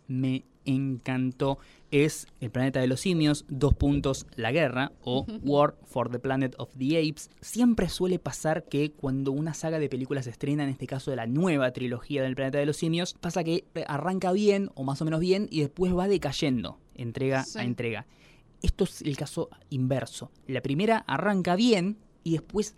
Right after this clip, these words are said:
Speaker 1: la calidad va mejorando con cada película. La primera es buena, está bien.
Speaker 2: ¿La
Speaker 1: Es
Speaker 2: primera cuándo la estrenaron?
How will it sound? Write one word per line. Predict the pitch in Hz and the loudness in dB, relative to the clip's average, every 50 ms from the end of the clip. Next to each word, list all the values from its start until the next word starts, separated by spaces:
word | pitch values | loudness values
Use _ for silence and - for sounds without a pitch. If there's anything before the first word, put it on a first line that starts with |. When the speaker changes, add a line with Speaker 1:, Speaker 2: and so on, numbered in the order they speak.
| - | -8
Speaker 1:
la | - 156 147 | -6 -6 -4
calidad | - 147 143 147 156 175 180 151 | -2 -2 0 0 0 -2 -2 -2
va | 143 165 180 180 | -2 -2 -2 -2
mejorando | 170 160 135 - - 135 131 143 156 143 131 117 104 101 98 - - - - _ | -2 -4 -4 -4 -4 -2 0 0 0 0 -2 -2 -4 -6 -10 -12 -14 -16 -18 _
con | - 117 117 117 | -10 -10 -8 -6
cada | - 135 131 127 120 | -4 -4 -4 -4 -4
película. | 127 120 120 113 - 117 104 113 | -4 -6 -6 -6 -6 -8 -8 -8
La | - | -8
primera | - - 151 160 196 240 254 - - | -6 -4 -4 -2 -2 -2 -2 -2 -2
es | 143 156 | -2 0
buena, | 147 147 147 131 110 104 | 2 4 2 2 0 -2
está | - - - - 135 131 | -6 -8 -6 -4 -2 0
bien. | 139 139 127 101 98 - - - - - - - | 0 0 0 -2 -4 -8 -16 -20 -20 -20 -12 -2
Speaker 2:
¿La | 285 | 2
Speaker 1:
Es | - | 2
Speaker 2:
primera | 381 370 381 392 403 427 | 4 4 4 4 4 2
cuándo | 415 427 403 415 403 | 2 -2 -2 -2 -2
la | 381 | -2
estrenaron? | 349 - 269 233 208 196 180 175 165 165 175 180 170 | -2 -2 -4 -2 -2 -2 -2 -2 -4 -6 -8 -12 -14